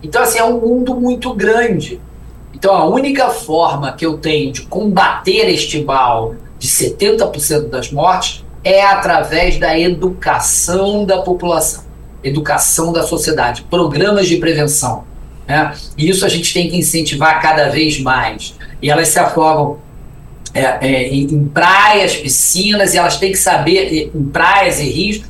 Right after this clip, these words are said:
e elas têm que saber como, na hora de ir, quais são os cuidados que ela deve tomar. O que fazer, o que não fazer,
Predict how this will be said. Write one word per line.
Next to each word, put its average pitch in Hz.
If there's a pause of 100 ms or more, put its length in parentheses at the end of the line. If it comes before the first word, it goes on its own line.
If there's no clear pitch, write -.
(140)
e 156
elas 190
têm 190
que 185
saber 196 (220)
como, 247 (440)
na 180
hora -
de 147
ir, 190
quais 208
são 214
os -
cuidados 165
que -
ela 131
deve 127
tomar. - (960)
O 151
que -
fazer, 123
o 151
que 180
não 214
fazer, 139